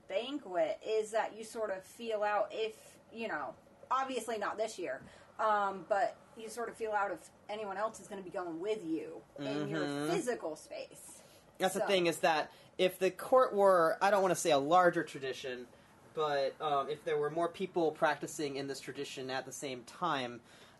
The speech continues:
Speaker 2: um, then you would, uh, possibly have a party where, like, people have guests over who
Speaker 1: Mm-hmm.
Speaker 2: haven't been part of this before,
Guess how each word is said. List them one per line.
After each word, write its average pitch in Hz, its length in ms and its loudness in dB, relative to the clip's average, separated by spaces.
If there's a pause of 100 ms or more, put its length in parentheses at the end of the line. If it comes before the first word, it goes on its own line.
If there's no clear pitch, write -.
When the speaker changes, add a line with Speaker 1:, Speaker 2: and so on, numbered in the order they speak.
Speaker 2:
um, 143 760 4 (360)
then 143 720 0 (140)
you 165 400 -2
would, 175 260 4
uh, 143 440 2 (500)
possibly 160 500 0
have 143 320 2
a 143 80 -2
party 143 400 2
where, 131 260 2 (300)
like, 135 180 -4
people 147 380 -2
have 131 300 -2
guests 165 280 0
over 151 340 2
who 143 120 -6
Speaker 1:
Mm-hmm. 139 100 0
Speaker 2:
haven't 123 220 -2
been 127 120 -6
part 156 200 4
of 151 100 -4
this 147 140 -8
before, 143 540 0